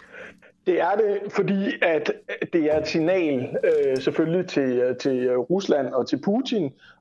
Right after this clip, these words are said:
om at, øh, vi kommer til at ændre linje markant i Europa, at, øh, vi, øh, kommer til at sørge, så at sige, for, for vores, øh, egen sikkerhed, at vi ikke kun har den amerikanske,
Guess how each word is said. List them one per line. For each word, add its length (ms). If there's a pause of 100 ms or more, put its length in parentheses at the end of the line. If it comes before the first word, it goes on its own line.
om 300 (120)
at, 360 (140)
øh, 420
vi 80
kommer 300
til 140
at 160 (100)
ændre 380
linje 380
markant 560 (160)
i 80
Europa, 440 (420)
at, 420
øh, 200
vi, 340
øh, 280 (400)
kommer 200
til 320 (140)
at 260 (200)
sørge, 580 (200)
så 140
at 180
sige, 360 (120)
for, 200
for 160
vores, 320
øh, 200 (120)
egen 240
sikkerhed, 480
at 200
vi 120
ikke 120
kun 240
har 240
den 140
amerikanske, 840